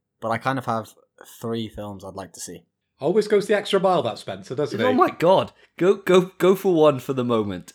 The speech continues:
Speaker 3: Go for
Speaker 1: Well, the
Speaker 3: one
Speaker 1: thing
Speaker 3: for
Speaker 1: is,
Speaker 3: the
Speaker 1: I don't know
Speaker 3: moment.
Speaker 1: who I'd cast, so I could just do, like, broad, or not even broad, just three films. You know?
Speaker 3: Go on, then.
Speaker 1: They'll be fine,
Speaker 3: Go
Speaker 1: they'll
Speaker 3: on,
Speaker 1: be
Speaker 3: then.
Speaker 1: quick, they'll be quick. The first one I'd like to see, which I know would be a,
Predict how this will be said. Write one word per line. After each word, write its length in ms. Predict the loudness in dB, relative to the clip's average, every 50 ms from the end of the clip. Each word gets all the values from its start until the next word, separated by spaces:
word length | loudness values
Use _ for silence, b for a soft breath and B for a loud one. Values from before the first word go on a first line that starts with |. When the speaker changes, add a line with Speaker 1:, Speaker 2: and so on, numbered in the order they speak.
| _ -6
Speaker 3:
Go 160 | -4 -4 -4
for 80 | -2
Speaker 1:
Well, 60 | -2 -2
the 40 | 0
Speaker 3:
one 60 | 2
Speaker 1:
thing 100 | 2 2
Speaker 3:
for 40 | 2
Speaker 1:
is, 80 | 2 2
Speaker 3:
the 60 | 2
Speaker 1:
I 40 | 0
don't 140 | 0 0 0
know 60 | 0 0
Speaker 3:
moment. 20 |
Speaker 1:
who 40 | 0 0 0 0
I'd 20 |
cast, 320 | -2 -2 -2 -2 -4 -8
so 100 | -8 -8
I 60 | -8 -6
could 100 | -6 -8
just 220 | -8 -10 -8 -6
do, 240 | -6 -6 -4 -6 -6
like, 320 | -6 -6 -6 -6 -8 -12 -16 _ _ _ _ _ _ -20
broad, 480 | -18 -14 -10 -8 -6 -4 -4 -6 -8 -10 -16 _ _
or 220 | -8 -6 -6 -4
not 160 | -4 -4 -6 -6
even 160 | -6 -8 -10
broad, 320 | -8 -6 -6 -6 -8 -10 _ b b b b b b _ _ _ _ -20 _ -12
just 200 | -10 -10 -10 -8
three 200 | -4 -4 -4 -4
films. 380 | -4 -4 -4 -4 -6 -8 -14 _ _ _ _ _ _ _ _ _ _ _ _ _ _ _ _ _ _ _ _ _ _ _ _
You 80 | -10 -8
know? 240 | -6 -6 -6 -8 -8 _ _ _ _ _ _ _ _ _ _ _ _ _ _ _ _ _ _ _ _ _ _ _ _ _ _ _ _
Speaker 3:
Go 200 | -4 -2 0 2 2
on, 140 | 0 0
then. 100 | 0 0
Speaker 1:
They'll 80 | 2 2
be 100 | 2 2
fine, 220 | 2 2 2 4
Speaker 3:
Go 60 | 4 2
Speaker 1:
they'll 60 | 2
Speaker 3:
on, 40 | 0
Speaker 1:
be 60 | 0
Speaker 3:
then. 60 | -2
Speaker 1:
quick, 200 | -4 -4 -4 -2
they'll 120 | -2 -2 -2
be 100 | -2 -4
quick. 260 | -6 -8 -10 -10 -10 _ _ _ _ _ _ _ -12
The 140 | -8 -8
first 300 | -4 0 0 0 0 0
one 100 | -2 -2
I'd 60 | 0 0
like 140 | -2 -2 -4
to 60 | -6
see, 260 | -6 -6 -4 -4 -4
which 220 | -4 -4 -4 -4 -4
I 100 | -4 -4
know 180 | -2 -2 -2
would 160 | -4 -4 -6
be 180 | -4 -4 -4 -2
a, 260 | -2 -2 -4 -4 -6